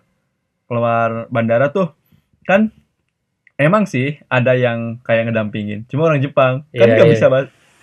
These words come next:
Speaker 1: dan nggak
Speaker 2: Dan
Speaker 1: bisa bahasa
Speaker 2: kadang-kadang
Speaker 1: Indonesia.
Speaker 2: indikasinya orang yang kayak gitu tuh nggak bisa bahasa, bahasa Inggris kan, nggak terlalu bisa bahasa
Speaker 1: Ah,
Speaker 2: Inggris dengan
Speaker 1: bener,
Speaker 2: baik kan.
Speaker 1: bener, bener, bener, bener, bener. Nah, di situ kayak terus masuk ke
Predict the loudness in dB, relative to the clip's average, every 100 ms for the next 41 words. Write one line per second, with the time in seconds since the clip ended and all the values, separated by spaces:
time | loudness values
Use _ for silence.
0 | -4 -2 0 2 2 0 0 0 0 -2
1 | 0 2 4 4 4 4 2 0 0 0
2 | 0 0 2 0 -2 -4 -2 0 0 0
3 | 0 0 2 0 0 -2 -2 -6 -10 -8
4 | -4 -4 -2 -2 0 -2 -2 0 2 4
5 | 6 6 6 6 6 6 6 6 4 6
6 | 6 4 0 -2 0 0 0 _ _ -4
7 | -2 -2 -2 -2 4 6 4 0 -14 _
8 | _ _ _ -4 -2 -4 -8 -6 -2 0
9 | -2 0 2